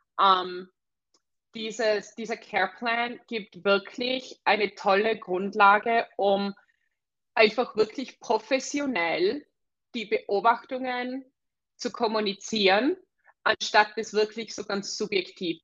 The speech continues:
irgendwie zu haben. Und dann, das ist so ein schweres Gespräch, sondern man kann das dann wirklich ganz klar formulieren, was hat man beobachtet und dann auch schon vorbereitet kommen, wie man vielleicht dran ansetzen kann.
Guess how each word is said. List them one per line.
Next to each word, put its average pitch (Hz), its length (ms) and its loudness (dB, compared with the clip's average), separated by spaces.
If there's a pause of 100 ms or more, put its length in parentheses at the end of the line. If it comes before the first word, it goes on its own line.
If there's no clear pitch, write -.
(120)
irgendwie 165 440 0 (160)
zu - 240 0
haben. 180 320 8
Und 180 220 2
dann, 180 140 2
das 175 140 -2
ist 202 140 -6
so 208 60 2
ein 175 120 0
schweres 175 480 4
Gespräch, 240 640 2 (300)
sondern 214 220 -2
man 202 100 0
kann 208 220 -2
das 202 140 -2
dann 196 180 -6
wirklich 190 460 -4
ganz 202 380 4
klar 185 500 4
formulieren, 214 760 -2 (380)
was 208 240 2
hat - 220 -4
man 196 160 -8
beobachtet 269 960 -6
und 220 140 -10
dann 214 120 -4
auch 202 140 -2
schon 202 280 -16
vorbereitet 180 580 -2
kommen, 180 420 -4 (440)
wie 208 180 -2
man 208 140 2
vielleicht 175 460 -2
dran 165 140 -4
ansetzen 202 600 -4
kann. 226 420 2